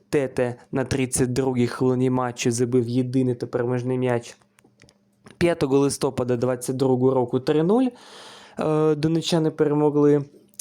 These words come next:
Тринадцятого травня двадцять третього року два нуль донеччани перемогли на стадіоні Арена Львів. І двадцять третього листопада двадцять четвертого року шість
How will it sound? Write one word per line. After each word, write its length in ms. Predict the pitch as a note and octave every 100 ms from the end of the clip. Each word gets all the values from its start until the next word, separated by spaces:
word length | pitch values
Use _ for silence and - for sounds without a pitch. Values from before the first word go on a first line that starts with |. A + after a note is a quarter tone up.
| - _
Тринадцятого 600 | D3 D3+ C#3+ - C#3 C3
травня 680 | - D3+ C#3 A#2+ C3+ F#3+ A#3+
двадцять 440 | G3 G3 G3+ G#3 G#3
третього 460 | G3+ G3 F#3+ F3+
року 280 | F3+ F3+ F3+
два 280 | D3 D#3 E3+
нуль 180 | E3 E3
донеччани 560 | D#3 D#3 D3+ D#3+ D3+
перемогли 600 | D3 D3 D3 D3 D3 D3 D3 - _
на 160 | C#3+ C3+
стадіоні 540 | - C#3 C#3+ C#3+ C#3
Арена 320 | C3+ C3+ C#3
Львів. 340 | C#3 C3+ C3 - _ - - -
І 100 | A3
двадцять 440 | E3+ E3+ E3 D3+
третього 440 | D3 D3 C#3 C3 C3
листопада 720 | C3 B2 - A3 G#3+ E3+ E3
двадцять 560 | B2 C3 C3 B2 B2 -
четвертого 680 | C3 B2+ C3 B2 B2+ C3+
року 420 | F3+ G3 F3+ - -
шість 720 | - - - A3 - - -